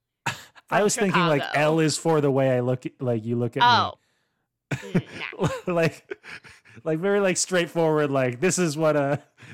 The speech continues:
Speaker 1: this is what, like, a romantic talent show song <laughs> is.
Speaker 2: Nah. Yeah, I mean, it could be,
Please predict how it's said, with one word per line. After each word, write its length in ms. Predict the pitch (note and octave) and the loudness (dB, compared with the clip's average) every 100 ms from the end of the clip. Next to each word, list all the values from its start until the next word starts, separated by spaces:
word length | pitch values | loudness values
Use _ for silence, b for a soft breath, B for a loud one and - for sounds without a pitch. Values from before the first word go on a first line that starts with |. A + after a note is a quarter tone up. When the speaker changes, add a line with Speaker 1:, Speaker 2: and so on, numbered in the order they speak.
| G#2+ | -6
Speaker 1:
this 160 | F3 F#3+ | -2 0
is 120 | D#3 | 0
what, 180 | E3+ F3 | 0 0
like, 160 | D#3 C#3 | 0 0
a 80 | |
romantic 760 | C3 C3+ C#3+ D3+ D3 D3 - - | 0 0 0 -2 0 -2 -4 -12
talent 380 | - D3 C#3 D3 | -6 -2 -4 -4
show 240 | C#3 B2+ | -2 -2
song 420 | A#2+ C3+ A#2+ C#3+ | 0 -2 -2 -2
<laughs> 100 | C#3+ | -4
is. 440 | D#3 - D4 - - b b b b | -4 -8 -8 -10 -14 b b b b
Speaker 2:
Nah. 480 | G#3 A3 G3+ F3 E3+ - | -18 -6 -4 -4 -6 -8
Yeah, 160 | C#4+ F4 | 0 2
I 280 | G4+ F#4 - A#4+ C5 C5 | 2 0 -4 -6 -6 -8
mean, 80 | - | -8
it 100 | D#4+ | -12
could 280 | - C4+ D4+ | -6 -6 -4
be, 300 | G4+ F#4 F#4 | -6 -8 -10